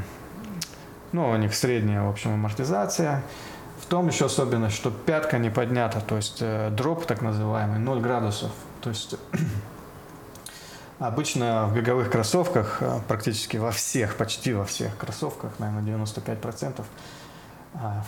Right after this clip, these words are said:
пятка поднята. Вот у кого-то там поднята на четыре миллиметра в какой-то модели, в к-, там, допустим, я знаю, Nike, э, есть кроссовки, я смотрел, восемь миллиметров у них поднята пятка. В принципе,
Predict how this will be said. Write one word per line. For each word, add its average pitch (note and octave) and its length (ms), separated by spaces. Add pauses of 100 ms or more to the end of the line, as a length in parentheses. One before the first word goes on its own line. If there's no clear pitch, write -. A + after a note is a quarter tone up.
(100)
пятка C#3 320
поднята. A2+ 600
Вот G2+ 160
у - 20
кого-то B2 340
там G#2 480 (300)
поднята A2+ 440
на G#2 120
четыре G3 420
миллиметра D3+ 520
в - 80
какой-то B2 340
модели, A#2 560 (100)
в - 60
к-, - 60 (320)
там, G#2 260
допустим, A2 440
я A2 60
знаю, G#2+ 360
Nike, A#2+ 400
э, A2 460 (800)
есть A#2 140
кроссовки, B2+ 540
я A#2 80
смотрел, A2+ 420
восемь E3+ 420
миллиметров E3 680
у C3+ 40
них B2 200
поднята A#2+ 420
пятка. A2+ 400 (840)
В - 40
принципе, G3+ 800